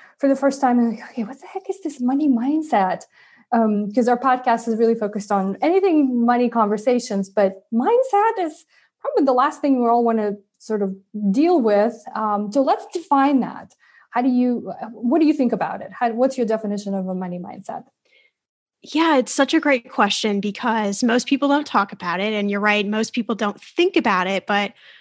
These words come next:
Speaker 2: I argue that it's probably one of the most important pieces to, to money success. So your money mindset is just literally how you think, act, and feel about money. And a lot of that is shaped from your childhood or whoever raised you.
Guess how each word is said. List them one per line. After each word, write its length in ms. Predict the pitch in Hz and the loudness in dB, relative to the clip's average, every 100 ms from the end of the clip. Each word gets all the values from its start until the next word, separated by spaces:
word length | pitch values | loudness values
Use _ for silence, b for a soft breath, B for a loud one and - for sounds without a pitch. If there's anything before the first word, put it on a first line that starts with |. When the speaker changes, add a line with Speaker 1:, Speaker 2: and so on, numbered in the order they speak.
| B B | B B
Speaker 2:
I 200 | 262 311 | 0 2
argue 400 | 277 269 277 262 | 2 2 2 2
that 160 | 240 | 2
it's 200 | 196 202 | 0 -2
probably 920 | - 226 214 233 220 233 226 220 220 214 | -4 0 2 0 2 0 2 2 0 0
one 440 | 220 196 208 226 220 | -6 -4 0 0 0
of 360 | 208 233 269 | 2 0 2
the 60 | 277 | 2
most 400 | 254 262 262 - | 2 2 0 0
important 480 | 247 254 247 233 240 | 0 2 0 0 -2
pieces 560 | 254 247 277 277 - | -2 -2 0 -2 -4
to, 320 | - 240 214 208 | -4 -4 -2 -4
to 140 | - | -2
money 280 | 220 208 220 | -2 0 -2
success. 520 | - 247 - 208 233 | -2 -6 -2 -2 -2
So 360 | - 254 220 220 B B B B | 0 0 0 0 B B B B
your 160 | 254 285 | 0 4
money 240 | 381 392 | 4 4
mindset 380 | 269 254 269 277 | 4 2 2 2
is 260 | 240 233 | 2 0
just 500 | - 240 233 - - _ _ _ _ - | 2 2 2 0 -8 _ _ _ _ -4
literally 580 | 226 262 294 302 294 | 0 2 4 4 4
how 300 | 262 - 220 | 2 2 2
you 260 | 220 208 208 | 2 0 -2
think, 400 | - - 214 202 | -4 -2 -2 0
act, 280 | - 190 - | -2 -2 -4
and 140 | 202 196 | -6 -4
feel 280 | 208 190 | -4 -2
about 260 | 190 180 175 | -2 -2 -4
money. 420 | 196 180 - 202 - B B B - | -4 -2 -2 -4 -8 B B B -4
And 420 | 226 220 220 226 302 | -2 0 0 -2 -2
a 60 | |
lot 200 | 294 320 | -2 0
of 100 | 339 | 0
that 140 | 330 311 | 0 0
is 100 | 269 | -2
shaped 420 | - 269 262 262 | -2 -2 -2 -6
from 360 | - 220 208 | -4 -2 -2
your 100 | 196 | -4
childhood 720 | 190 311 285 269 240 269 254 247 | -4 0 0 2 2 2 2 0
or 180 | 196 | 0
whoever 360 | 208 226 226 220 | 0 0 0 0
raised 480 | 208 202 208 202 - | -2 -2 -2 -4 -4
you. 460 | 214 208 202 202 | -2 0 0 -2